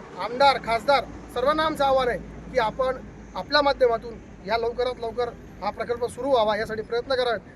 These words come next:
आम्हाला दोन विकासाची कामं कमी झाली तरी चालणार आहे, तालुक्यामध्ये अनेक विकास कामं येतात, आम्हाला दोन विकासाची कामं कमी झाली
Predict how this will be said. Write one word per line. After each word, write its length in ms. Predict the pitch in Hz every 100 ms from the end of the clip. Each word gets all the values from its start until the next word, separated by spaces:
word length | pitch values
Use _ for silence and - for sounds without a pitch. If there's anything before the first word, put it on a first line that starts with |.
| -
आम्हाला 320 | 185 233 247 226 - - -
दोन 220 | 233 285
विकासाची 420 | 277 294 269 247
कामं 240 | 240 233 254
कमी 200 | 277 311
झाली 240 | 262 240 170 - - 247
तरी 140 | 320
चालणार 360 | 302 294 302 269
आहे, 80 | - - -
तालुक्यामध्ये 460 | 226 254 285 269 254
अनेक 140 | 320
विकास 280 | 302 311 277
कामं 220 | 302 294
येतात, 220 | 294 302 254 - - -
आम्हाला 360 | 202 254 262 277
दोन 220 | 247 262
विकासाची 400 | 269 277 262 233
कामं 260 | 233 240 254
कमी 220 | 247 269
झाली 180 | 240 233